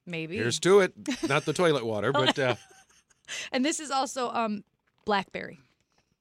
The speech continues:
Speaker 2: Okay. No, it's got a nice taste to it.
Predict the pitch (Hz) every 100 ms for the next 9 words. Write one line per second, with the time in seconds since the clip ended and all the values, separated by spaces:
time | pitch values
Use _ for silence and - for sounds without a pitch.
0 | _ _ _ _ - 196 381 339 349 339
1 | - - - - 139 131 127 - 123 -
2 | 131 214